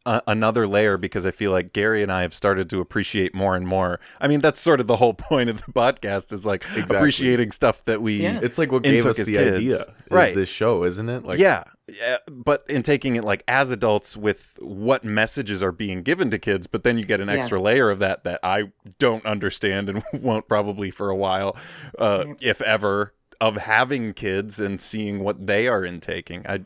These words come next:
Speaker 1: I just think that's super interesting.
Speaker 3: Well, it's
Speaker 1: And
Speaker 3: interesting for me w-, watching it now, too, with how much the world has changed
Speaker 1: Yeah.
Speaker 3: since two thousand and seven, and how
Speaker 1: Sure.
Speaker 3: much you've changed. You know, you
Speaker 1: Yeah.
Speaker 3: as an adult are such a different, both of you guys are so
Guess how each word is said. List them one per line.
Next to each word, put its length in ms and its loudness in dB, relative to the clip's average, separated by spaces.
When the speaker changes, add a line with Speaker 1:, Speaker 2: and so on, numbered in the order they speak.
Speaker 1:
I 80 -6
just 200 -10
think 160 -8
that's 200 -6
super 300 -6
interesting. 540 -12
Speaker 3:
Well, 180 -2
it's 120 2
Speaker 1:
And 60 -2
Speaker 3:
interesting 600 -4
for 240 -2
me 320 -2
w-, 240 -8
watching 720 0
it 100 -2
now, 460 0
too, 340 -2
with 200 -4
how 180 -4
much 300 -6
the 80 -6
world 320 -2
has 160 -10
changed 600 -6
Speaker 1:
Yeah. 480 2
Speaker 3:
since 180 -6
two 180 -6
thousand 460 -2
and 140 -4
seven, 320 -4
and 140 -6
how 40 -8
Speaker 1:
Sure. 180 2
Speaker 3:
much 200 -2
you've 320 -2
changed. 720 -4
You 60 -6
know, 100 -4
you 240 -2
Speaker 1:
Yeah. 80 4
Speaker 3:
as 100 -4
an 80 -6
adult 640 -2
are 140 -6
such 260 -4
a 60 -2
different, 340 -6
both 220 2
of 80 -2
you 100 -4
guys 240 -8
are 80 -8
so 280 -6